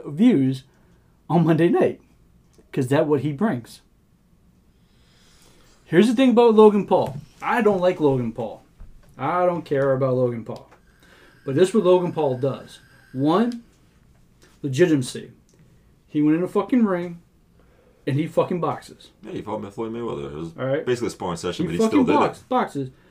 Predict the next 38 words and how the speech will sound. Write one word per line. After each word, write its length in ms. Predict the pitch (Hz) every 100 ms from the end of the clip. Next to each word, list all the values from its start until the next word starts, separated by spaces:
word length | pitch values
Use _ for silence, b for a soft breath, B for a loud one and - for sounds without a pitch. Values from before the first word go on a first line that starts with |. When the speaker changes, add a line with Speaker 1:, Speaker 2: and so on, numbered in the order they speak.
| -
Speaker 2:
Yeah. 60 | 220
Speaker 1:
It 60 | 170
was 100 | 190
a 60 | 156
very 200 | 170 165
competitive 580 | 156 165 160 151 143 135
fucking 180 | 147 392
Speaker 2:
Oh, 60 |
it 40 | 349
was. 140 | 381
Speaker 1:
sparring 180 | 339 359
Speaker 2:
I'm 60 |
saying 180 | - 349
Speaker 1:
session. 140 | 196 175
Speaker 2:
it 20 |
wasn't 280 | 147 139 113
like, 200 | 98 98
yeah. 120 | 277 - _
Speaker 1:
I've 160 | 156 180
seen 240 | - 240 226
him 100 | 214
in 100 | 190
the 80 | 165
ring. 320 | 190 113 - - _ _ b b b b b b b -
Legit 360 | 156 151 202 170
boxer. 540 | 180 160 - - - _ -
He's 180 | 196 185
also 280 | 220 214
a 20 | 185
legit 360 | 156 160 190
amateur 360 | 156 165 - 139
wrestler, 340 | 151 - 131
too, 160 | - 156
in 120 | 127
Speaker 2:
Yeah, 60 | 117
he 20 |
had 140 | 104
Speaker 1:
Ohio. 40 | 92